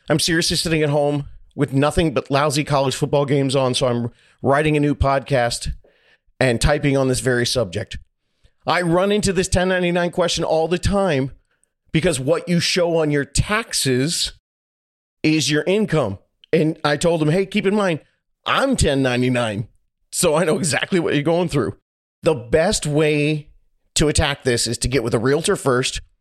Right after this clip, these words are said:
and then get a mortgage broker reference from them, talk to a few of their best mortgage brokers, and then explain your situation, and they're gonna have suggestions for you.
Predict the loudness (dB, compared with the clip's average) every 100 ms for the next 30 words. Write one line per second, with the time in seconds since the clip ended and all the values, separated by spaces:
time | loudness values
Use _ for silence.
0 | _ _ _ _ _ 0 2 2 2 0
1 | 0 0 0 0 0 0 0 -4 -2 0
2 | 0 2 0 0 0 0 0 0 -2 -4
3 | -6 -12 _ _ _ _ _ _ -6 0
4 | 2 2 2 0 0 -2 -8 _ _ _
5 | _ _ 2 2 2 0 0 0 0 0
6 | 0 0 0 0 0 -2 -4 -2 0 0
7 | -2 -2 0 0 0 0 0 -6 -10 _
8 | _ _ _ _ _ _ 0 0 0 -4
9 | 0 0 2 0 0 0 -2 -2 -2 0
10 | 0 0 0 0 0 0 0 0 -2 -2
11 | -2 -2 -6 -2 -2 -2 -4